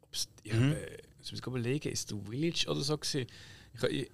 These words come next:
Speaker 1: ich weiß nicht, ob ich den von dem mal geschaut habe, da hast du noch,
Speaker 2: Ja.
Speaker 1: also auch etwas geschaut, wo er eigentlich so erzählt, wie er so, so auch Inspirationen immer wieder gehabt hat und so gewisse
Speaker 2: Mhm.
Speaker 1: Überlegungen hat, wegen, was filme ich und wie mache ich's.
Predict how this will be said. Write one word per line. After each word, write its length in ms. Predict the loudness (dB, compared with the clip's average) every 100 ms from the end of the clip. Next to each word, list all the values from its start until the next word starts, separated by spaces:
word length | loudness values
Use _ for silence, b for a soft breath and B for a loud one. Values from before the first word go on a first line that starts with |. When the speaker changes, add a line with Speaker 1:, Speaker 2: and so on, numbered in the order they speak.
| 0
Speaker 1:
ich 80 | 6
weiß 40 | 8
nicht, 20 |
ob 60 | 8
ich 60 |
den 180 | 8 8
von 100 | 8
dem 100 | 4
mal 40 | 4
geschaut 320 | 6 4 6
habe, 120 | 6
da 40 | 6
hast 140 | 4
du 60 | 4
noch, 340 | 4 6 8
Speaker 2:
Ja. 220 | 8 10
Speaker 1:
also 160 | 8 8
auch 160 | 8 6
etwas 240 | 4 2
geschaut, 240 | 2 2
wo 100 | 2
er 260 | 6 8 10
eigentlich 200 | 8 4
so 360 | 6 6 6 2 b -10 -10
erzählt, 760 | 0 4 8 8 8 2 -2 0
wie 160 | 2
er 400 | 4 6 6 4 0 -14 -20 -20 -4
so, 320 | -2 0 -2 -6 -14 -20 -20 _ _ _ _ -2
so 120 | 4
auch 160 | 4
Inspirationen 800 | 6 4 2 2 4 4 4 4
immer 160 | 4 2
wieder 160 | 0 -2
gehabt 300 | 2 2 2
hat 140 | 0
und 100 | 0
so 160 | -2 -2 -4
gewisse 260 | 0 2 2
Speaker 2:
Mhm. 500 | 2 0 0 -2 -4 2
Speaker 1:
Überlegungen 500 | 8 10 8 4 0
hat, 120 | 2 0 2
wegen, 340 | 4 4 2
was 160 | 2 2
filme 280 | 2 2 2
ich 40 |
und 120 | 0 0
wie 260 | -2 -4 -8 -4
mache 220 | -4 -2
ich's. 140 | -4